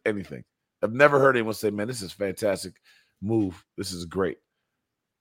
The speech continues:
So I just don't, I don't see where, just interviewing these people. I mean, have we seen more black coaches because of it? No. You know, they come and they go and they do whatever. Have we seen more, more rope given to people?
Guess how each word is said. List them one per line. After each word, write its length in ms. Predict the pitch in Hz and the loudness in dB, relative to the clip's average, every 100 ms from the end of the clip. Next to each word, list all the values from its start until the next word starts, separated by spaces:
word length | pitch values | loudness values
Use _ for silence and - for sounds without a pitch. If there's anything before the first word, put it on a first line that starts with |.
| _ _ _ _ _ _ - - | _ _ _ _ _ _ -20 -10
So 140 | - - | -2 4
I 120 | 147 | 4
just 160 | 147 | 6
don't, 140 | 156 139 | 4 4
I 40 | |
don't 220 | 156 156 | 4 2
see 240 | - 151 156 | -2 2 2
where, 380 | 131 139 135 - _ _ _ - - - - | 6 6 4 0 _ _ _ -20 -20 -20 -14
just 220 | 123 - | -12 -4
interviewing 400 | 139 156 143 123 | 0 2 2 2
these 160 | 117 110 | -2 -6
people. 440 | 120 113 120 127 _ _ _ | -6 -4 -6 -6 _ _ _
I 40 | 135 | -4
mean, 160 | 123 | 2
have 100 | 127 | 2
we 80 | 127 | 2
seen 240 | 131 151 131 | 0 -2 0
more 140 | 135 | 2
black 240 | 127 131 | 6 4
coaches 320 | - 127 135 113 | 6 2 0 -6
because 320 | 113 151 156 | -4 -2 -2
of 100 | 165 | -6
it? 120 | - | -6
No. 340 | 113 117 160 - _ _ _ _ _ _ _ _ _ _ _ _ | -2 0 -2 -6 _ _ _ _ _ _ _ _ _ _ _ _
You 80 | 120 | -4
know, 120 | 131 | -2
they 120 | 127 | 0
come 280 | 123 151 135 | -2 0 0
and 100 | 135 | 0
they 100 | 127 | -2
go 240 | 120 127 135 | 4 6 6
and 100 | 117 | 0
they 60 | |
do 160 | 120 123 | 0 2
whatever. 400 | 117 123 139 151 - _ _ _ - | 4 4 2 -2 -10 _ _ _ -2
Have 100 | 117 | -2
we 80 | |
seen 240 | 131 139 127 | -2 -2 0
more, 300 | 123 131 123 | 2 2 2
more 260 | 127 131 | 0 0
rope 320 | 113 131 147 120 | 4 2 2 0
given 240 | 143 147 | -2 -2
to 120 | 123 | -6
people? 420 | 147 151 151 156 | -2 -2 0 -4